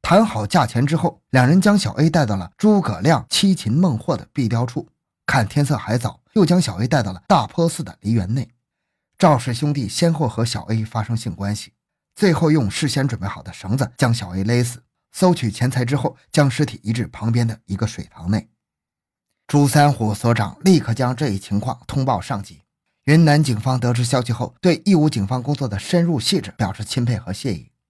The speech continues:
但是所长朱三虎并没有沾沾自喜，凭着从警十几年的经验，他感到赵朝和供认的事实，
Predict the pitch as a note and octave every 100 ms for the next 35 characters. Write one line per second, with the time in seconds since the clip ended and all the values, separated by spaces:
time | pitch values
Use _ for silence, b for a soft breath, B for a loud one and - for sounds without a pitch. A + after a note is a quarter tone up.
0 | _ _ E3+ D3+ C#3 C#3 C3 A#2 A2+ C#3+
1 | C3 C#3+ A#2+ G2 - E3 A2+ G2+ A#2 -
2 | G#2+ G2 G2 G2 F2+ - _ _ _ _
3 | _ - F#3 E3 B2+ D3+ B2+ G#2 D3 C#3+
4 | A#2+ F2+ G2+ G#2 B2 C3+ _ _ - G3+
5 | F#2+ G2 - G3+ A#2+ B2 D3+ A#2 B2 F3+
6 | A2 F#2 - C3 - B2